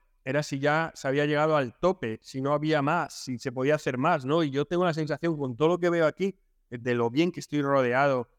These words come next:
del mejor departamento de scouting, de marketing, del consejo de administración, de los consejeros delegados, de, ostras, se puede romper el techo de cristal. ¿Y cuál es nuestro techo de cristal?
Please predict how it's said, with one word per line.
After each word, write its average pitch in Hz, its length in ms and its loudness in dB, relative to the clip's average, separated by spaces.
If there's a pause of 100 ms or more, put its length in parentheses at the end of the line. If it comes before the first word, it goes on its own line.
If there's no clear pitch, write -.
(200)
del 120 220 0
mejor 120 360 0
departamento 139 460 0
de 139 100 2
scouting, 131 520 0
de 113 100 -4
marketing, 127 640 0
del 117 160 -2
consejo 123 400 -4
de 156 60 4
administración, 139 680 0
de 131 60 -2
los 120 80 -4
consejeros 139 400 -2
delegados, 139 500 2 (300)
de, 123 80 -8
ostras, 156 260 -4
se 131 80 -12
puede 160 220 2
romper 175 380 0
el 151 140 0
techo 160 300 -2
de 139 120 0
cristal. 139 520 0
¿Y 123 60 -4
cuál 160 180 0
es 165 60 0
nuestro 160 260 -4
techo 156 200 -2
de 147 100 2
cristal? 143 440 0